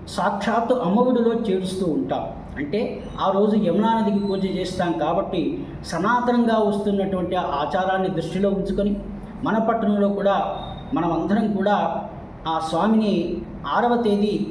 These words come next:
శనివారం రోజున నిమజ్జనం చేయాల్సిందిగా, అమ్మ ఒడిలోకి తీసుకువెళ్లాల్సిందిగా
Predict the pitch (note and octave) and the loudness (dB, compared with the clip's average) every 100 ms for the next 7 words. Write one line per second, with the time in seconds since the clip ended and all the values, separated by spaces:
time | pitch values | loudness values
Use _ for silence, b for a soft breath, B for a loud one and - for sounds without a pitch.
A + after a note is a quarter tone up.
0 | - F#3 A3 A#3 A3 G3+ F#3+ G3 G#3 E3 | -2 0 2 4 2 2 2 2 2 0
1 | D#3+ - - - D3+ G#3 G3+ G#3+ G#3 - | -2 -4 -6 -2 0 2 2 2 2 0
2 | F3 F3 F3 F3+ E3 E3 C#3 - - - | -2 0 0 0 -2 0 -2 -6 -10 -12
3 | - - - E3+ A#3 G#3 G3+ G3+ G3+ G3+ | -14 -10 -4 2 4 4 4 4 2 0
4 | F#3 F#3+ F#3 F3 E3 D#3 D#3+ D#3 E3+ D3+ | -2 -2 -2 -2 -2 -2 -2 0 0 0